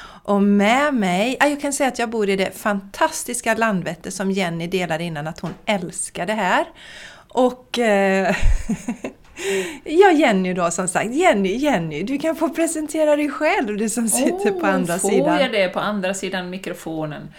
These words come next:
Speaker 2: Hej på dig, jag heter Jenny Larsson. Jag är andra halvan av den här podden, The Game Changers Podcast. We're here to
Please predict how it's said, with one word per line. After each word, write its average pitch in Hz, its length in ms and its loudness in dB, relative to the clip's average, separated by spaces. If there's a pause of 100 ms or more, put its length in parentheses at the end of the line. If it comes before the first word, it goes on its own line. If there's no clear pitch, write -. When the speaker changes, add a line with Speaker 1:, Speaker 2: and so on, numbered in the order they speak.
(240)
Speaker 2:
Hej 208 580 -2
på 202 60 -6
dig, 170 300 -4
jag 190 140 -2
heter 190 180 -6
Jenny 151 360 -6
Larsson. 147 500 -4 (540)
Jag 185 260 -2
är 180 80 -4
andra 170 340 -4
halvan 196 340 -2
av 190 140 -4
den 185 120 -6
här 185 180 -6
podden, 185 600 -6
The 170 60 -8
Game 180 640 -4
Changers 175 580 -8
Podcast. 185 1000 -6
We're 170 240 -8
here 196 240 -4
to 208 140 -12